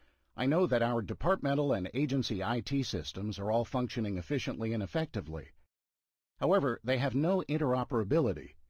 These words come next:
and an individual staff member's access is limited to only those systems operated by the member's own agency. To make matters worse, there is no method for the staff of our several departments and agencies having emergency response duties and responsibilities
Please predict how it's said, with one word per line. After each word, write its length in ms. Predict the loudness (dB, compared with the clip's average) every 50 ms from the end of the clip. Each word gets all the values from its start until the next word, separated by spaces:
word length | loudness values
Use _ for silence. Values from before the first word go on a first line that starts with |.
| _ _ _ _ -8
and 160 | -6 -4 -2
an 120 | -2 -2 -2
individual 520 | -2 0 0 2 2 0 0 2 0 0 -2
staff 320 | -2 0 0 0 2 2
member's 320 | 0 0 0 -2 -2 0 0
access 540 | 0 0 -2 -4 -6 -6 -6 -6 -6 -6
is 160 | -6 -6 -4 -2
limited 480 | -2 0 2 2 0 0 -2 -6 -6 -4
to 160 | -4 -2 0
only 300 | 0 0 2 2 2 2
those 220 | 2 2 0 0
systems 440 | -2 -4 -4 -4 -4 -4 -2 -2 0
operated 600 | 0 0 0 0 -2 -2 -2 -2 -4 -6 -6 -4
by 120 | -4 -4
the 100 | -2 0
member's 340 | 0 0 0 0 -2 -2 -2
own 160 | -2 -2 0
agency. 640 | 0 0 0 0 -2 -4 -4 -4 -6 -8 -8 -12 -16 -20 -20 _ _ _ _ _ _ _ _ _ _ _ _ _ _ _ _ _ -4
To 100 | 0 2
make 140 | 2 2 2
matters 340 | 0 0 2 2 2 2 2
worse, 420 | 2 2 4 4 2 0 -2 -2
there 200 | -2 0 0 0
is 140 | 0 0 2
no 180 | 2 2 4 4
method 380 | 4 2 2 0 0 -2 -2
for 120 | -2 -4 -4
the 120 | -4 -4
staff 400 | -4 -2 -2 0 0 0 -2 -2
of 100 | -4 -2
our 200 | -2 -2 -4 -4
several 400 | -4 -2 0 0 0 0 -2 -4
departments 600 | -4 -6 -2 0 0 0 0 -2 -4 -6 -6 -6
and 80 | -6 -4
agencies 640 | -2 -2 -2 -2 -2 -2 -2 -6 -8 -8 -8 -6
having 300 | -4 -4 -4 -2 -4 -4
emergency 540 | -2 -2 0 0 -2 -2 -2 -4 -4 -4 -6
response 520 | -6 -8 -8 -6 -4 -4 -2 -2 -2 -4 -2
duties 400 | -2 -2 0 0 0 -2 -2 -4
and 160 | -6 -6 -6
responsibilities 1040 | -6 -6 -4 -2 -2 -2 -2 -2 -4 -2 -2 0 0 0 -2 -2 -4 -8 -8 -10